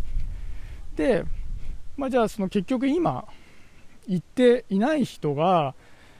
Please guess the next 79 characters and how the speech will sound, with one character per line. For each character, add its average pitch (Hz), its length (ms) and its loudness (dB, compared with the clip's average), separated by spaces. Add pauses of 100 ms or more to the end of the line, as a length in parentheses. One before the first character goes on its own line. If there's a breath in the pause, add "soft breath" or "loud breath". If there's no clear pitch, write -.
(140 soft breath)
そ 202 200 0
う 196 80 4
い 208 100 0
っ 202 40 -4
た - 180 -4
話 208 420 -2
を 151 80 -2
す - 160 -10
る 147 140 -4
場 139 140 0
を 135 220 0 (260)
持 311 120 2
て - 140 0
て 151 100 -6
い 135 160 -4
れ 147 140 0
ば、 131 320 -2 (1080 soft breath)
例 392 120 2
え 381 40 2
ば 254 120 0
で 165 100 -2
す - 100 -14
け 151 120 -4
ど、 196 320 0 (560 soft breath)
み 185 140 4
ん - 20 4
な 453 240 0
が 320 100 0
み 165 140 2
ん 156 80 0
な、 143 100 0
ま 143 140 0
あ、 139 40 -4
投 156 200 -4
票 165 100 -2
行 147 100 -4
か 180 140 -2
な 175 120 0
い 170 40 0
ま 175 140 -2
で 147 80 -2
も 131 100 -6
二 143 160 -2
十 170 140 -2
パ 214 160 -2
ー 208 80 2
セ 233 140 0
ン 208 40 2
ト 220 140 0
ぐ 220 80 2
ら 170 80 2
い、 131 60 -4 (140)
例 165 100 0
え 147 40 0
ば 131 100 -6
投 156 200 -4
票 175 120 -2
率 143 200 -8
が 123 140 -6
上 127 40 -6
が 151 80 -2
っ 170 60 0
た 185 160 -2
と 135 100 -10
し - 100 -16
て、 - 180 -12 (1200 soft breath)
で、 233 60 2
そ - 140 -2
の 285 160 0
人 285 200 -6
た 147 120 -6
ち - 160 -12
が、 127 260 -4 (1000 soft breath)
も 370 120 0
し - 100 -8
か 415 100 0
し - 80 -6
た 165 140 0
ら、 131 180 -6